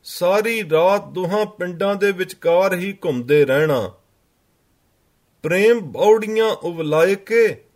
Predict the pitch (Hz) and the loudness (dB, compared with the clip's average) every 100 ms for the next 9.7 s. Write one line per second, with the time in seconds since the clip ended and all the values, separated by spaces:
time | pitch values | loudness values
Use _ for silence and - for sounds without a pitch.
0 | - 135 - 220 214 - 208 196 214 226 | -6 -6 0 0 0 -8 -8 -6 -2 -2
1 | 208 - 156 165 196 - 226 233 156 _ | -2 -2 -2 0 -2 0 2 2 0 _
2 | _ 127 139 151 165 214 226 - 185 202 | _ -10 -4 0 2 0 -2 -4 -2 2
3 | 170 151 190 208 220 151 151 156 196 196 | 2 0 -4 -2 -2 0 0 0 -8 0
4 | 220 220 - _ _ - 175 165 175 185 | 0 0 -18 _ _ -12 -8 -2 0 2
5 | 226 220 - 170 175 185 175 214 220 208 | 0 -2 -6 -4 -4 -4 -2 0 2 0
6 | 135 147 156 170 175 202 214 202 190 226 | -2 -2 -2 -4 -2 -2 0 0 -2 -6
7 | 214 - _ - - 180 190 220 214 214 | -8 -12 _ -20 -8 -2 0 -2 -4 -2
8 | 202 214 214 139 151 180 202 170 160 - | -2 -2 -4 0 0 2 -2 -4 -6 0
9 | 151 151 143 139 135 117 90 | 2 2 0 -2 -2 -6 -10